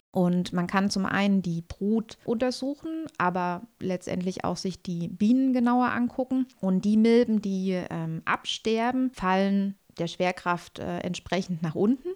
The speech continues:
Und, äh, der Imker kann dann auf einer Platte, die unter das Bienenvolk geschoben wird, diesen Totenfall der Varroa-Milbe überprüfen. Und das sollte in regelmäßigen Abständen getan werden.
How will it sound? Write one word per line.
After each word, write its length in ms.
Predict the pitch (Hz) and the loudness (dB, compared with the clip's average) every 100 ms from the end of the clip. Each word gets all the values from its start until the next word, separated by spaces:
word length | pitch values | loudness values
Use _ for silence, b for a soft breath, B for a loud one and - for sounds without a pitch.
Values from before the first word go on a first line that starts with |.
| - | -4
Und, 540 | - 196 196 196 190 - | 2 4 4 0 -2 -6
äh, 200 | - 170 | -4 -2
der 180 | 170 - | 0 0
Imker 480 | 214 220 208 196 | 0 2 2 2
kann 340 | 196 - 190 196 | 0 -2 0 2
dann 260 | 190 185 | 0 0
auf 220 | - 170 - | -2 -2 -2
einer 200 | 170 170 | -4 -4
Platte, 460 | - 208 - 240 | 0 0 2 -2
die 380 | 202 202 190 185 - | 0 0 0 -2 4
unter 340 | 233 240 208 | 6 6 6
das 200 | 190 175 | 4 0
Bienenvolk 540 | - 269 254 214 202 | 4 6 6 4 2
geschoben 500 | 202 196 202 196 196 | 0 -2 0 2 2
wird, 280 | 180 180 - | 4 2 2
diesen 520 | 190 196 190 190 180 - | 0 0 2 2 2 -2
Totenfall 840 | - 233 254 240 - 196 185 190 180 | -2 0 2 0 0 0 2 2 0
der 200 | 175 170 | -2 0
Varroa-Milbe 1040 | 170 - 196 202 185 180 180 180 170 170 - | -2 -2 0 2 2 0 -2 -2 -4 -6 -6
überprüfen. 680 | 175 165 - 156 147 - 147 - | -2 -2 -2 -6 -4 -8 -10 -2
Und 160 | 190 175 | 2 6
das 220 | 185 - | 6 6
sollte 360 | 185 190 208 190 | 6 8 6 2
in 160 | 185 | 2
regelmäßigen 640 | 175 185 196 180 175 170 165 | 2 2 2 2 0 -2 -6
Abständen 760 | - - - 202 190 - 170 | -8 -6 0 0 0 -2 -2
getan 460 | 165 - 156 165 226 | -4 -6 -2 0 2
werden. 380 | 240 247 262 | 2 2 0